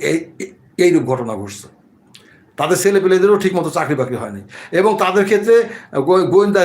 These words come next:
রিপোর্টও আপনার চেঞ্জ হয়ে গেছে, কারণ তারা আপনার টাকা পয়সা দিতে পারে নাই। এইরকম একটা কেসে একটা আমাদের উল্লাপাড়ার অরিজিনাল মুক্তিযোদ্ধা শুধু টাকা দিতে পারে নাই, সে গরিব মানুষ বলে আপনার তার সমস্ত সার্টিফিকেট আছে, তার,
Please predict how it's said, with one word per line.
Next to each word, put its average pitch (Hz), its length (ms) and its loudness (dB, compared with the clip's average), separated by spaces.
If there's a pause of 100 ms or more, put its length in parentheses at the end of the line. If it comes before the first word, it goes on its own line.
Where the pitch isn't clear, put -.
রিপোর্টও 208 340 2
আপনার 196 220 0
চেঞ্জ 185 160 4
হয়ে 147 120 0
গেছে, 143 200 -2
কারণ 170 200 0
তারা 170 180 2
আপনার 180 200 -2
টাকা 180 160 0
পয়সা 147 220 0
দিতে 131 180 -4
পারে 104 200 -4
নাই। 95 100 -20 (1040)
এইরকম 214 340 2
একটা 208 220 -2
কেসে 185 280 2 (440)
একটা 151 140 -2 (140)
আমাদের 175 260 0 (260)
উল্লাপাড়ার 175 460 2 (560)
অরিজিনাল 220 420 2
মুক্তিযোদ্ধা 175 520 0 (320)
শুধু 226 160 2 (180)
টাকা 214 240 -2 (120)
দিতে 214 200 0 (160)
পারে 190 280 0
নাই, 202 200 2
সে 214 80 2 (120)
গরিব 202 220 2 (100)
মানুষ 185 180 0 (120)
বলে 160 140 4 (380)
আপনার 185 240 -2
তার 196 120 0 (100)
সমস্ত 254 280 2 (100)
সার্টিফিকেট 165 500 0
আছে, 202 140 0 (360)
তার, 190 160 0